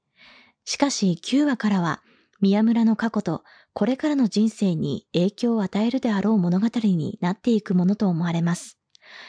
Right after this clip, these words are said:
意外とこの物語には深い意味が込められていそうです。楽しみにしております。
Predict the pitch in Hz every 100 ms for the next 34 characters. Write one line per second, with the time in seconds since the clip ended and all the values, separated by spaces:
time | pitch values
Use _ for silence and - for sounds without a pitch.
0 | - _ 185 185 202 214 208 196 208 220
1 | 226 240 226 196 185 156 - - _ -
2 | - 214 220 185 202 247 226 160 - -
3 | 165 190 233 220 170 - 175 175 180 -
4 | - _ _ - - _ - 180 185 226
5 | 233 208 175 - 185 202 208 220 -